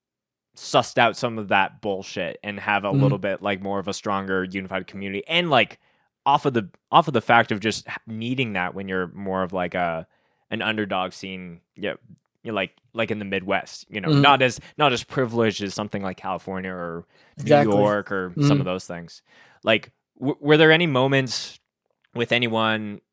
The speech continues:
Speaker 1: like, outside of your family, let's say, that, like, really helped,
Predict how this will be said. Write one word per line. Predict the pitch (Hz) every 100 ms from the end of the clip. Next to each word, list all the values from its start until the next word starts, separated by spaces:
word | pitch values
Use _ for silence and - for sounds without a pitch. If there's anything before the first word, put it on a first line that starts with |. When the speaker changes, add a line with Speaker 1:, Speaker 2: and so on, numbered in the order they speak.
| _
Speaker 1:
like, | 131 127 - _ _ 117
outside | 127 - 120
of | 110
your | 101
family, | - 110 107 101
let's | 98 90 -
say, | 98 98 95
that, | 95 95
like, | 95
really | 95 101 98 95 92 87 -
helped, | 107 95 _ -